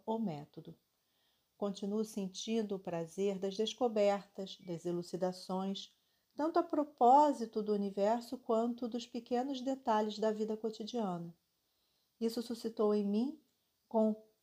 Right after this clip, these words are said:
cada vez mais força, o espanto, às vezes assombro,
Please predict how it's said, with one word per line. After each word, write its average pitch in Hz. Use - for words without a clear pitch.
cada 311
vez 277
mais 226
força, 262
o 294
espanto, 208
às 190
vezes 233
assombro, 226